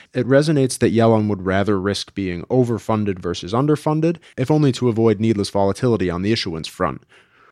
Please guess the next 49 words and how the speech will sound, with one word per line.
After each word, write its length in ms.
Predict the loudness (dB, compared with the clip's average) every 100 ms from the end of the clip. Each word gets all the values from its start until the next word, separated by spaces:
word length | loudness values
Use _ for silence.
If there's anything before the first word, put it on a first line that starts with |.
| 0
Given 200 | 2 2
the 80 | 2
Fed's 360 | 2 2 2
diminished 420 | 0 2 2 0
demand 380 | -2 0 0 -2
of 100 | -4
ten 260 | -2 0 2
billion 300 | 2 0 0
dollars 340 | -2 -2 -4
a 60 | -6
month 240 | -8 -10
in 60 | -6
treasuries 580 | 2 2 4 2 0 -4 -16 -6
is 160 | -6 0
going 240 | 0 0
to 100 | -2
be 80 | -6
coming 320 | -4 -4 0
along 460 | 0 2 4 2 2
with 220 | 2 0
a 120 | -6
decrease 520 | -2 -4 -2 -4 -2
on 120 | -4
the 80 | -4
supply 460 | -6 -6 -2 0 0
front 320 | 0 -2 -2
of 120 | -4
seventeen 400 | 0 2 2 -2
billion 260 | -2 -2 -2
dollars 340 | -2 -2 -4
a 60 | -6
month 320 | -6 -8 -12 -10
from 140 | -6
the 80 | -2
Treasury 380 | 2 2 2 -2
Department, 540 | 0 -2 -2 -4 -8 _ _ -6
so 160 | 0
the 80 | 4
resulting 420 | 4 4 4 2
price 300 | 2 2 2
action 340 | 0 0 -2 -2
should 240 | 2 4
be 120 | 4
fairly 340 | 2 2 2 0
muted, 460 | -2 -2 -6 -10 -20 _ -6
which 180 | -4 0
once 220 | -2 0
again 280 | 2 4 6
reiterates 580 | 6 6 6 4 2